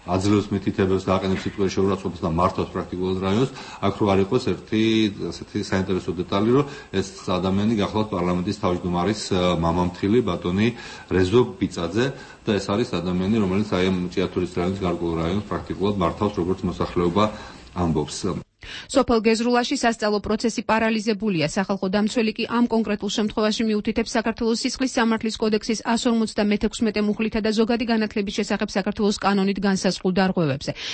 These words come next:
Speaker 2: ერთის მხრივ ადამიანთა პოლიტიკური ნიშნით დევნისა და მეორეს მხრივ საჯარო მოხელეების სკოლის საქმეებში ჩარევისა და სკოლის პოლიტიკურ პროცესებში ჩართვის შესახებ. ამ დღეებში განათლების მინისტრს ახალციხის რაიონის სოფელ წყრუთის დირექტორის სამსახურიდან გათავისუფლების ფაქტზე საქართველოს პედაგოგთა და მეცნიერთა თავისუფალი პროფკავშირის პრეზიდენტმა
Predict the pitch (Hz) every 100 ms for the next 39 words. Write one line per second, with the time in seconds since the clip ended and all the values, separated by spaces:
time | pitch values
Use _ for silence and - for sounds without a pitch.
0 | - 220 214 190 - 196 190 202 196 175
1 | 170 160 208 208 208 214 220 214 - 226
2 | 196 226 226 - 226 262 202 175 170 -
3 | 202 - 202 220 226 208 - 180 180 165
4 | - 226 226 233 202 170 185 139 - 175
5 | 208 196 196 202 214 233 - 190 202 -
6 | 214 202 185 185 196 185 160 - - 170
7 | - 156 - 160 - 147 - - - -
8 | - - - 240 262 285 - 277 269 277
9 | 285 240 247 240 269 - - 233 254 240
10 | 254 247 240 240 240 247 254 233 233 -
11 | 262 262 269 240 240 226 233 240 - 233
12 | 254 226 220 185 190 214 226 220 214 -
13 | 180 180 - 226 - 262 214 202 180 202
14 | - 220 220 214 - 220 226 208 - 208
15 | 208 214 226 226 247 226 220 202 196 180
16 | - 160 165 - 202 208 214 233